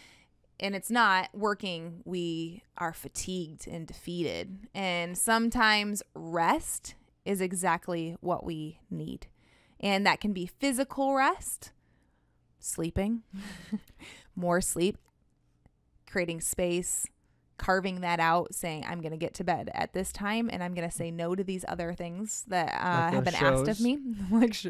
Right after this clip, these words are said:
Speaker 2: Like those
Speaker 1: that has,
Speaker 2: shows?
Speaker 1: that's not an obligation. That's just an indulgence.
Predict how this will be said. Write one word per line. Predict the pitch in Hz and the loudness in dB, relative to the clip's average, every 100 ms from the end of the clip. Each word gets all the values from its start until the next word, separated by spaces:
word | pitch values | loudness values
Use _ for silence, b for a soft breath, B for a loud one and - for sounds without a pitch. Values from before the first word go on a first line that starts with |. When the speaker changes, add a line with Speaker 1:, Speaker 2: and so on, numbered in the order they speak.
| - | -6
Speaker 2:
Like | 143 131 | -6 0
those | 135 | 4
Speaker 1:
that | 185 254 | 10 10
has, | 165 | 10
Speaker 2:
shows? | 135 160 - | 6 0 0
Speaker 1:
that's | 196 | 6
not | 269 | 8
an | 240 | 8
obligation. | 226 214 214 208 190 | 8 6 6 4 0
That's | 196 - | -4 -4
just | 196 - | -6 -4
an | 190 | -2
indulgence. | 180 233 269 226 226 | 6 10 10 8 2